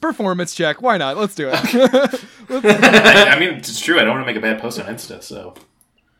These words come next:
Speaker 2: Uh, that is going to be, woof, boy.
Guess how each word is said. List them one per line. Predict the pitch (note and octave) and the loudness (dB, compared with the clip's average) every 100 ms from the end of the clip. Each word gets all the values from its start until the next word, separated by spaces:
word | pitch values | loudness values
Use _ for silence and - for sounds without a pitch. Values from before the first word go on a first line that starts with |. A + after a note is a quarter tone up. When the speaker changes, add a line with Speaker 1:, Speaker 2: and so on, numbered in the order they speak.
| _ _ _ _ | _ _ _ _
Speaker 2:
Uh, | A#2 A2+ G#2+ | -4 -2 -2
that | A#2 D3 D3 | 0 -2 -2
is | C#3+ | -8
going | C3+ C3+ C#3 | -8 -10 -10
to | C3+ C3 | -10 -12
be, | A2+ A#2+ B2+ C3 C#3 C3+ - _ | -10 -12 -10 -12 -12 -14 -16 _
woof, | B2 F#3+ C#3 - | -10 -10 -10 -6
boy. | B2 G2 | -4 -4